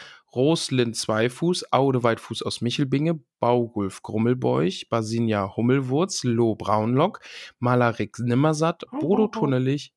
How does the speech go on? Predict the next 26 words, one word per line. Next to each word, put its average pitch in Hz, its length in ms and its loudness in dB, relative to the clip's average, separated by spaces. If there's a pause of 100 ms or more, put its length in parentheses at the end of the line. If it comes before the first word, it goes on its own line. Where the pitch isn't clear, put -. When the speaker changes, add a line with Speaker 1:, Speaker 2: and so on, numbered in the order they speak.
(480)
Speaker 1:
<laughs> - 580 -2 (240)
Ich - 80 -6
hatte 127 140 2
es 123 100 0
ver-, 131 140 2 (200)
ver-, 131 260 -2 (100)
vergessen, 135 520 0
verdrängt, 123 500 2
dass 104 100 0
du 95 120 -8
das 90 260 -6
tust. - 280 -14 (340)
Bodo 185 320 4
Tunnelich, 127 640 0
Rata 151 340 2
Sturkopf, 123 640 -2
Roderick 143 540 0
Tinyfoot, 139 760 0
Charibert 131 720 0
Maggot 123 440 0
aus 107 280 -4
Michelbinge, 143 640 2 (100)
Gunther 160 420 0
Gamtschi, 127 720 -2 (120)
Hildebold 131 640 2
Boffin, 143 480 0